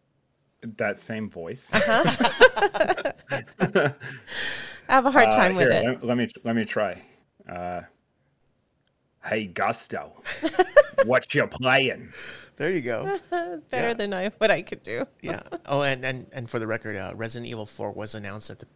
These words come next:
Speaker 3: well, Resident Evil Four was already known to be, it's, it, they're working on it, but they showed a little trailer during that PlayStation State of Plays.
Speaker 2: Mm-hmm.
Speaker 3: That's probably the only thing on that showcase besides Strays that I was really interested in.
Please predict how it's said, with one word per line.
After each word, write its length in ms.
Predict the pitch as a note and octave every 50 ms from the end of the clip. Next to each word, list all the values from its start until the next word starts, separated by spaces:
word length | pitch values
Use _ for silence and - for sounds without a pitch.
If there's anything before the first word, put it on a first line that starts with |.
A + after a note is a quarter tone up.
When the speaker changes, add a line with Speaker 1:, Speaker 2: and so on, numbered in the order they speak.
| _ -
Speaker 3:
well, 260 | E3+ D#3+ C#3 D3 C#3+
Resident 440 | D#3 E3+ E3+ F#3+ F#3+ D#3 B2+ - - - _ _ -
Evil 240 | E3+ E3+ D3+ C3+ C3
Four 400 | - - C#3 C#3 C#3 B2+ A#2+ A#2
was 160 | A#2 A#2 A#2+
already 340 | A2+ A2+ A#2 A2+ A2+ A2+ A2+
known 440 | A2+ A2+ A#2 A#2+ A#2 A#2 A2+ A2+ A2
to 80 | -
be, 260 | G#2 A2+ A2 G#2 - - -
it's, 320 | C3 - - - - - _ _ _ _ _ _ _ _ _
it, 140 | A#2 A2 - _
they're 140 | - B2+ B2+
working 320 | B2+ B2+ C3 C#3 - C3 A#2
on 120 | G2 G2
it, 120 | F#2+ F#2+ -
but 100 | G#2 F#2+
they 120 | A#2 A2+
showed 260 | - - - A#2 G#2+
a 40 | G#2+ G#2+
little 120 | G#2+ G2+
trailer 540 | - - - - A#2 G2 G#2+ G#2 G2+ G2 G2+
during 280 | F#2+ G#2 G#2 G#2+ G#2+
that 200 | A2 G2 F#2+ _
PlayStation 840 | - - A2+ A2+ A2 - - G#2+ G2+ - - G2+ G2+ G2+ G2+ G#2 G#2 - _ _ _ _ _ _ _ _
State 300 | - - - C3 B2 B2+
of 100 | A2 -
Plays. 400 | - A#2+ A2+ A#2 B2+ B2+ - - _ _ _ _ _ _ _ _ -
Speaker 2:
Mm-hmm. 240 | G#3 A#3 A#3 G3+ G3 G3 - _ _
Speaker 3:
That's 180 | - B2+ C#3 -
probably 240 | - - C#3 A#2+ A2+
the 140 | A2+ G#2+ -
only 180 | - A#2+ A#2+ A#2
thing 220 | - - A#2 A2+
on 100 | A2 G#2+
that 160 | G#2 G2+ G2+ -
showcase 440 | - - G#2+ G2+ - - A2 G#2+
besides 420 | - A2+ A2 - - G#2 G2+ G2+ -
Strays 540 | - - - G#2 G#2 G2 G2+ G#2 G2+ G2+ -
that 140 | - F#2
I 80 | F#2+ G2
was 200 | F#2+ G2 G#2 -
really 240 | - F2 F#2+ G#2 G#2
interested 380 | G2+ - G#2+ G#2 - G#2+ G2
in. 240 | G2+ G2 G2 G2 G2+